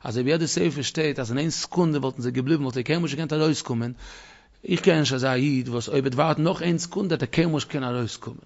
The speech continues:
Ich ke-, ich kenne nicht als Amin, Metzies. Der Eberste hat sich nicht so gelost in Mitzrayim, also er steht in alles Sorem, der Kal Yitzchak bringt da raus, aber was ist denn die Kude von dem Seide? Also Jiden sind gewinn dort,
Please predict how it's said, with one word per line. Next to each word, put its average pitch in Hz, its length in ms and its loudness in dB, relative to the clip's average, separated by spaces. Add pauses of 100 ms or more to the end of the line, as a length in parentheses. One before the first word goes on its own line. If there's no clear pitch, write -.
(120)
Ich - 60 -18
ke-, - 100 -8
ich 180 200 0
kenne 175 180 6
nicht 139 120 0
als 131 120 0
Amin, 139 400 2 (280)
Metzies. 120 600 -2 (340)
Der - 80 4
Eberste 202 520 6
hat 170 100 2
sich 170 100 2
nicht 147 80 0
so 165 100 0
gelost 160 300 2
in 143 80 2
Mitzrayim, 127 640 0 (300)
also 120 120 -4
er 135 100 0
steht 139 280 -2
in 131 80 -4
alles 131 320 -4
Sorem, 131 380 0 (200)
der - 140 -6
Kal 143 200 2
Yitzchak 135 360 0
bringt 131 260 2
da 131 80 2
raus, 127 240 2
aber 123 120 0
was - 20 2
ist 131 80 -4
denn 135 80 0
die 123 60 -2
Kude 135 260 0
von 127 100 0
dem 123 120 -2
Seide? 127 440 -2
Also 139 140 -4
Jiden 175 240 2
sind 190 160 4
gewinn 180 240 6
dort, 180 300 8